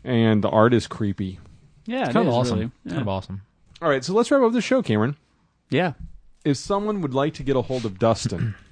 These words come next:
Speaker 1: <clears throat> is it possible?
Speaker 3: I don't think it is. I don't think it is.
Speaker 1: Not possible.
Speaker 2: Yeah.
Speaker 3: They can
Speaker 1: N A.
Speaker 3: come to Iceland. We'll hike some mountains.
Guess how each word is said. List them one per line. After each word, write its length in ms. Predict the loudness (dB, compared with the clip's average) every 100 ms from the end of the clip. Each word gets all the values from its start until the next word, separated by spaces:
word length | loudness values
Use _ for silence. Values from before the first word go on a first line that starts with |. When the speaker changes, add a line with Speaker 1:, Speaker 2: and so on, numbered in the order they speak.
| -20 -20 -20 -20
Speaker 1:
<clears throat> 640 | -20 -20 _ _ _ _ -6
is 120 | 0
it 120 | 0
possible? 560 | 2 0 0 -4 -8 -8 _ _ -12 -12 -16 -20 -20 -4
Speaker 3:
I 40 | 4
don't 140 | 4
think 140 | 6 4
it 60 |
is. 320 | 4 2 0 -14 -16 -2
I 60 |
don't 100 | 2
think 100 | 2 2
it 60 |
is. 100 | 2
Speaker 1:
Not 200 | 2 2
possible. 380 | 2 0 -2 -4
Speaker 2:
Yeah. 40 | 2
Speaker 3:
They 120 | 4
can 120 | 6
Speaker 1:
N 40 | 6
A. 40 |
Speaker 3:
come 160 | 6 4
to 120 | 2
Iceland. 580 | 2 2 2 2 0 -2
We'll 120 | -2 0
hike 200 | 0 0
some 140 | -2
mountains. 600 | 0 -2 -2 -6 -6 -16